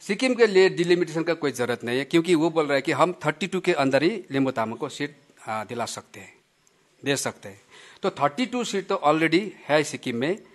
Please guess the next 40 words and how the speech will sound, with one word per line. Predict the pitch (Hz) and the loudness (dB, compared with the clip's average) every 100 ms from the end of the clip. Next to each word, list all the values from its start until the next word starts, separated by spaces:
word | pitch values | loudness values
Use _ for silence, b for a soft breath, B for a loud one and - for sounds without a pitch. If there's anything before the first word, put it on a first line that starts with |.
| b b b 135 | b b b -6
अ, | 127 | -4
जिसको | 131 156 - | -4 -6 -6
हम | 143 143 147 | -4 -4 -4
फिर | 151 123 | -6 0
डिमार्केशन | 143 156 151 - 135 | 4 4 2 -6 -6
क-, | - | -8
करना | 120 113 120 120 | -14 -8 -6 -4
नहीं | 117 151 | -2 0
पड़ेगा | 143 131 139 | 2 2 0
लिम्बू | 123 117 | -4 -6
तामांग | 113 107 107 | -6 -8 -10
को | - 117 | -12 -12
देने | 107 101 | -10 -14
के | 98 | -12
लिए। | 110 135 | -8 -6
जहाँ | 127 156 | 2 4
पर | 170 208 | 6 4
जनसंख्या | 175 175 175 165 | 6 6 4 4
उनका | 165 160 | 4 2
लो-, | 147 151 | 0 0
उन | 156 | 0
लोगों | 147 | 0
के | 143 | -2
ज़्यादा | 123 139 143 | 0 2 4
है, | 151 240 B B B - | 2 0 B B B -2
उन | 160 | 2
लोग, | 160 | 2
अ, | 143 139 | 2 0
वो, | 135 156 | 0 -4
वो, | 151 160 | -4 -6
उस | 156 165 | -6 -4
क्षेत्र | 160 151 143 | -2 0 0
को | 160 | 0
डिमार्केशन | 139 127 131 127 120 143 | -2 0 0 -2 -6 -4
कर | 135 | -4
सकता | - 123 143 | -4 -4 -2
है। | 160 | 0
और | 156 B B B B | -2 B B B B
उसके | 180 175 277 | -4 2 4
लिए, | 269 214 117 - | 6 6 4 0